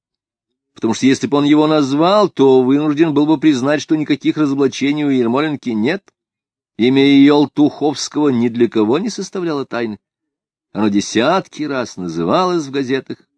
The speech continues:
во время войны. Иолтуховский не скрывал своей связи с немецким штабом. В парижской газете «Наше слово» я ещё в конце тысяча девятьсот четырнадцатого года клеймил небольшую группу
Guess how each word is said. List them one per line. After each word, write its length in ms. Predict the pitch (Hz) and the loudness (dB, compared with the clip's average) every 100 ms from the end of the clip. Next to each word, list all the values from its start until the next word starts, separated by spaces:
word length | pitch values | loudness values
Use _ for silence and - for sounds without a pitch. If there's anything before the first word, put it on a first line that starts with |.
| _ | _
во 140 | 87 78 | -14 -4
время 260 | 90 101 | -2 -2
войны. 280 | 85 85 85 _ _ _ _ _ _ _ _ _ _ _ _ - | -4 -6 -10 _ _ _ _ _ _ _ _ _ _ _ _ -2
Иолтуховский 840 | 151 269 262 185 214 247 - 220 | 0 2 0 0 0 -2 -4 -2
не 100 | 196 | -2
скрывал 460 | - 160 143 185 208 | 0 2 2 2 0
своей 340 | - 127 107 | 0 4 4
связи 380 | - 98 143 127 | 2 -2 -2 -2
с 140 | - | -6
немецким 460 | 92 98 117 - 95 | -6 -6 -6 -10 -12
штабом. 420 | - 90 95 80 _ _ _ _ _ _ _ _ | -10 -10 -10 -12 _ _ _ _ _ _ _ _
В 120 | - | -2
парижской 560 | 139 139 139 - 139 | 4 6 4 2 -2
газете 480 | 123 127 156 147 110 | 2 4 4 2 0
«Наше 420 | 104 110 101 107 | 0 -2 -2 -4
слово» 540 | 98 - 107 104 92 87 _ _ - | -4 -6 -2 0 0 -4 _ _ -6
я 160 | 95 | -2
ещё 360 | 160 160 180 196 | 0 0 0 0
в 40 | |
конце 460 | - 190 - 156 170 | 0 -4 0 0 0
тысяча 460 | - 147 156 - | 0 -2 0 -4
девятьсот 340 | 160 160 160 151 | -2 -2 -2 -6
четырнадцатого 640 | - 147 156 143 - 156 | -4 -4 -4 -6 -4 -4
года 320 | 147 196 147 - _ _ | -2 -2 -2 -10 _ _
клеймил 480 | - 113 117 107 104 | -4 2 4 4 2
небольшую 680 | 98 110 127 - 202 156 101 | 2 0 -2 -2 -4 0 0
группу 480 | 92 117 - 110 | 0 -2 -2 -10